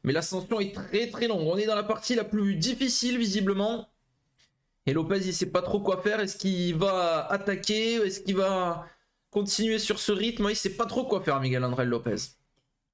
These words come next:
Le peloton qui a encore beaucoup d'unités. On aperçoit là les coureurs qui sont un peu loin. C'est Thomas De Gendt, quatrième du général, qui est vraiment dans les dernières positions.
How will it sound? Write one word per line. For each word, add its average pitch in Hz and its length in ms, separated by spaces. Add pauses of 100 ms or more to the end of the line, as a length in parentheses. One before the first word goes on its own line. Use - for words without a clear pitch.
(640)
Le 110 140
peloton 139 280
qui 135 120
a - 20
encore 139 200
beaucoup 156 260
d'unités. 185 680 (440)
On 135 100
aperçoit 160 460
là 170 80
les 170 120
coureurs 175 200
qui 180 100
sont 185 180
un 180 60
peu 180 140
loin. 190 240
C'est - 280
Thomas 190 280
De 165 160
Gendt, 202 340
quatrième 196 460
du 185 120
général, 185 440
qui 196 80
est - 20
vraiment 180 240
dans 175 80
les 165 140
dernières 202 400
positions. 214 720